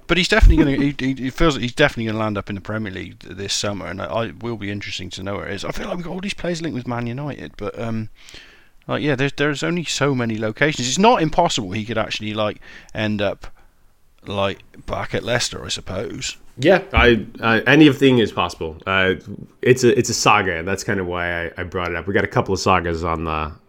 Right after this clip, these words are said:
Speaker 2: to talk about on the, on the pod today.
Speaker 1: Okay.
Speaker 2: Um,
Speaker 1: Who's next?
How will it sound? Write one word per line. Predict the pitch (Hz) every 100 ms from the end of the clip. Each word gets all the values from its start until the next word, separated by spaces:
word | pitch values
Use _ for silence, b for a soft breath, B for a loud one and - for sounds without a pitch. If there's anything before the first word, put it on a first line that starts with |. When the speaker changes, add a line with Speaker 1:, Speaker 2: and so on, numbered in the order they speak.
| -
Speaker 2:
to | -
talk | 87 92 85
about | 82 80
on | 78
the, |
on | 73 80 78
the | 76
pod | 78 76 -
today. | 73 73
Speaker 1:
Okay. | 131 131 113 107 127
Speaker 2:
Um, | 131 135 143 143
Speaker 1:
Who's | 131 120
next? | 123 101 - -